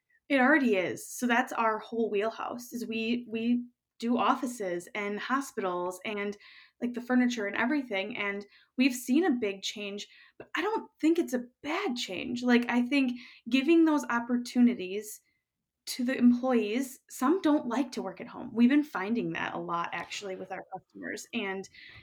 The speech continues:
being able to give them the flexibility, and it's been so interesting seeing how design, 'cause I'm, my background's in design, so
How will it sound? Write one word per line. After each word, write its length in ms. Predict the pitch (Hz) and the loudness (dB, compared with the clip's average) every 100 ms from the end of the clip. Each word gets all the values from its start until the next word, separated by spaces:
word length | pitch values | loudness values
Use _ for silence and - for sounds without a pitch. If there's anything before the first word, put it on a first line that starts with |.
| - - - | -20 -20 0
being 240 | 262 302 349 | 6 6 6
able 180 | - 359 | 0 -4
to 160 | 247 - | -6 -2
give 220 | 226 247 285 | 0 0 0
them 300 | 330 381 392 _ - | 0 0 -4 _ -10
the 60 | |
flexibility, 1500 | 247 - - 240 247 - - 359 262 254 247 - 196 240 - _ _ 254 | -10 -12 -2 -2 -2 -8 -6 -4 0 2 2 0 -6 -6 -10 _ _ 2
and 120 | 240 | 4
it's 140 | 247 | 4
been 160 | 285 285 | 4 4
so 380 | - - 262 277 | 2 -2 0 2
interesting 540 | 254 247 254 247 226 | 6 6 4 -4 -6
seeing 640 | 208 - - 247 233 208 208 - - _ | -6 -10 4 8 8 4 -8 -14 -20 _
how 540 | - 233 214 214 214 - _ _ - 208 | -6 -2 0 0 -2 -4 _ _ -18 -2
design, 800 | 233 208 208 285 302 180 254 - | -2 0 0 2 2 0 -2 -2
'cause 120 | 240 | -4
I'm, 340 | 220 196 208 - _ - | -2 -2 -6 -12 _ -6
my 140 | 208 | -4
background's 460 | 196 233 247 220 196 | -2 -2 -2 -4 -6
in 60 | 190 | -10
design, 420 | 190 190 185 196 | -8 -6 -6 -8
so 360 | - 202 190 | -4 0 0